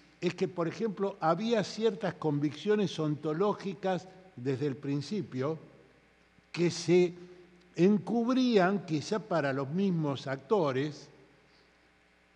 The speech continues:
detrás de, eh, averiguaciones de, de carácter supuestamente epistemológico.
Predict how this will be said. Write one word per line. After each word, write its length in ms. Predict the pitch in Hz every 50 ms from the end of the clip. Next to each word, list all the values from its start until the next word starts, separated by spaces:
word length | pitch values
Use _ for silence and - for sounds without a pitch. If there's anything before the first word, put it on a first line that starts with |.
| - -
detrás 920 | 131 135 135 135 180 180 180 180 - 226 226 247 247 233 220 - 165 151
de, 340 | 143 170 180 190 190 180 - - - - - - - - -
eh, 380 | 147 151 143 139 139 143 143 -
averiguaciones 1300 | 147 151 143 156 156 151 165 165 151 165 156 139 - - - 208 220 226 220 233 226 208 170 - - - - 143 139 127 120 123 123 120
de, 280 | 139 143 151 147 131
de 180 | 131 127 147 139
carácter 680 | - - 156 160 175 185 170 180 - 202 202 208 190 196 - - - - - - - _ _ - _ _ _ _ -
supuestamente 1000 | - - 165 143 - 185 214 202 196 - - 185 180 185 202 208 190 - 170
epistemológico. 1160 | 135 - 147 117 - - - 147 131 139 131 123 113 101 90 - - 101 85 - - 80 76